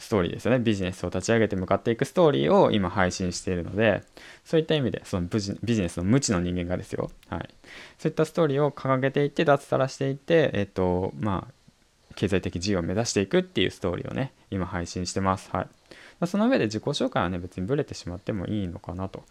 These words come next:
ブレるっていうか、まあ、変えていってもいいのかなとは思ってますね。はい。で、二つ、三つ目か。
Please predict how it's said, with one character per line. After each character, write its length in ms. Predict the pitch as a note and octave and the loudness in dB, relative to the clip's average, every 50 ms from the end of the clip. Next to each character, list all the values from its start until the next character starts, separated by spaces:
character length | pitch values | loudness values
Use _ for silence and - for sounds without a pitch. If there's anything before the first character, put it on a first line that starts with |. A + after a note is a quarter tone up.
| - - _ | -20 -18 _
ブ 120 | F#2+ G2 | 0 4
レ 120 | D3 G3+ C4 | 4 4 4
る 60 | A3+ | 4
っ 20 | |
て 120 | - - - | -2 -4 -6
い 20 | |
う 20 | - | -6
か、 80 | - | -4
ま 180 | - - - - - | -6 -6 -8 -10 -14
あ、 360 | - - - - - - - | -18 -16 -16 -16 -14 -6 8
変 120 | - A#2+ A#2 | 8 8 8
え 40 | |
て 80 | - C#3+ | 8 2
い 20 | E3 | 0
っ 40 | - | 2
て 100 | - - | 2 4
も 100 | A2+ A#2+ | 4 4
い 20 | |
い 40 | C#3+ | 4
の 80 | C#3+ | 4
か 100 | - A#2+ | 4 6
な 100 | A#2+ B2+ | 4 6
と 80 | - - | 4 4
は 60 | F2+ | 2
思 140 | F2+ G2 A2 | 4 2 2
っ 40 | - | 0
て 80 | - | 0
ま 80 | F#2 F2 | -4 -4
す 100 | F2 - | -4 0
ね。 180 | G2+ F#2 G2+ - - _ _ _ - | 0 0 0 -2 -10 _ _ _ -8
は 140 | - - B2+ | 2 2 2
い。 80 | - - - - _ - - - - - - - - _ - | 2 2 -6 -18 _ -20 -20 -20 -20 -20 -20 -20 -20 _ 4
で、 320 | C#3+ D3 C#3+ C#3+ C#3+ C#3 | 6 6 8 8 6 6
二 220 | C#3 - - E3 E3 | 4 6 6 6 6
つ、 180 | - - - | 6 2 -2
三 220 | D#3+ - C3 C#3 - | 2 2 2 2 2
つ 100 | - A3 | 2 0
目 100 | G3 F#3 | 6 6
か。 180 | - - - | 6 6 6